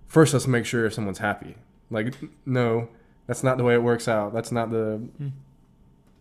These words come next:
Speaker 1: you know, the order to this.
Speaker 2: Yeah, yeah. And that's not how real life works, you know, because you may go through, your kids may go through, you know, their childhood getting trophies for tenth, eleventh place,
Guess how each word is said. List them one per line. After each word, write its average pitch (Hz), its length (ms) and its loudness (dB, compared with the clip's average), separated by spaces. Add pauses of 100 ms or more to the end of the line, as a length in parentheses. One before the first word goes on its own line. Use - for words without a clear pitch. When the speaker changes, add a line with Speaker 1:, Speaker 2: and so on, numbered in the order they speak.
Speaker 1:
you 110 60 -10
know, 104 140 -6
the 107 160 -6
order 117 260 0
to 104 80 -6
this. 101 320 -6 (420)
Speaker 2:
Yeah, 170 280 6 (200)
yeah. 165 240 2 (220)
And 165 420 6 (840)
that's 233 240 8
not 233 160 8
how 180 120 8
real 175 240 12
life 175 340 6
works, 135 480 -4 (380)
you 160 80 2
know, 165 40 6
because 165 300 8
you 196 80 8
may 196 240 8
go 175 260 6
through, 180 160 2
your 175 120 8
kids 185 300 6
may 170 200 6
go 175 220 6
through, 170 460 4 (520)
you 165 120 4
know, 143 340 2 (360)
their 151 220 6
childhood 151 840 4 (420)
getting 156 580 4 (120)
trophies 165 640 2
for 139 260 0 (380)
tenth, 170 220 2
eleventh 156 360 2
place, 147 580 2